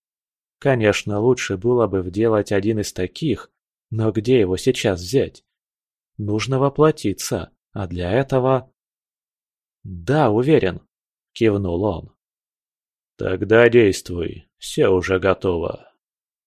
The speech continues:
«Так быстро?» «Ладно». Олег кивнул и... Рухнул вниз. Пролетев около четырёх метров, он впечатался в крышу какого-то высотного здания.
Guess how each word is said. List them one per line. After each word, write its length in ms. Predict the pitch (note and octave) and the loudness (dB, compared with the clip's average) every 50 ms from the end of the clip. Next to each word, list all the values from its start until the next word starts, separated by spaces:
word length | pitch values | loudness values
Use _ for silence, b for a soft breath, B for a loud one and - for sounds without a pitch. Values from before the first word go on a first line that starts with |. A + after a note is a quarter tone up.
| _ _ _ _ _ _ _ _ _ _ _ - | _ _ _ _ _ _ _ _ _ _ _ -4
«Так 280 | - G#2+ F#2+ F#2 F2+ F2+ | -2 0 0 0 -2 -8
быстро?» 640 | E2 F2 F#2 - - - - D3 D3+ D3+ C#3+ _ _ _ _ _ _ _ _ _ _ _ _ _ _ _ | -10 -8 -8 -8 -8 -6 -4 -2 -2 -2 -4 _ _ _ _ _ _ _ _ _ _ _ _ _ _ _
«Ладно». 680 | - F#2+ F2 E2+ E2 D#2+ E2 E2 F2 G2+ A#2 C3 C3 C3 _ _ _ _ _ _ _ _ - | -8 -8 -6 -6 -6 -6 -8 -6 -4 -4 -4 -4 -4 -8 _ _ _ _ _ _ _ _ -8
Олег 460 | A2 G#2 G#2 G#2 G#2 G#2 G#2 - _ | -4 -2 0 0 2 0 0 -2 _
кивнул 640 | - - A2 F#2+ F2 F#2+ F#2 F#2+ G2+ A#2+ C#3 G#2+ G#2 G2 | -6 -4 -4 -2 -2 -2 -4 -2 -2 -2 0 0 0 0
и... 320 | G#2+ C3 C#3 C#3 C3+ - _ _ _ _ _ _ _ _ _ _ _ _ _ _ - | 0 0 0 -2 -6 -10 _ _ _ _ _ _ _ _ _ _ _ _ _ _ -2
Рухнул 600 | A2+ A#2 B2+ C#3+ D3+ D3 D3 - C3+ C#3 C#3+ C#3 | 0 2 4 6 4 4 2 0 0 4 4 6
вниз. 640 | C3 C3+ A2+ F#2+ E2+ - - - - - - _ _ _ _ _ _ _ _ _ _ _ - | 6 4 2 0 -4 -8 -10 -14 -18 -18 -20 _ _ _ _ _ _ _ _ _ _ _ -4
Пролетев 680 | A#2 G#2+ G#2+ G#2+ A2+ A#2+ B2 - - D#3+ C#3 - - | -2 2 2 4 4 2 2 2 0 0 0 2 2
около 340 | C#3 B2+ - A#2+ A#2+ A2+ G#2+ | 0 2 2 4 4 4 4
четырёх 560 | - - A#2 - A#2 A2+ A#2 A2+ G#2+ - - | 2 0 -2 0 2 4 4 4 4 2 -2
метров, 540 | A#2+ C#3 D3 - - - G2 F#2 F2 - - | -2 0 0 0 -2 -2 -4 -6 -6 -8 -8
он 160 | - A2 A2 G#2 | -4 -4 -4 -4
впечатался 720 | - - B2+ B2 - D#3 C#3+ - C3+ B2+ - - - A#2 | 0 2 2 2 2 2 0 2 2 0 0 2 0 0
в 100 | - - | 0 0
крышу 400 | - C3+ D3+ D#3+ - - A#2+ A2+ | -2 0 2 2 2 2 0 0
какого-то 600 | - B2+ - - - D3+ D3 D3 C#3 - C#3+ C3 | 0 0 0 2 2 4 4 4 2 0 0 0
высотного 640 | B2+ C#3+ C3 - - D3+ C#3+ - - C#3+ C3+ C#3+ D3+ | 0 0 -2 0 0 0 0 0 0 0 2 2 2
здания. 640 | C3+ A#2+ A#2+ B2+ A2+ G2 F#2 F2+ F2 D#2 - - - | 2 2 2 2 2 2 2 0 -4 -8 -10 -12 -18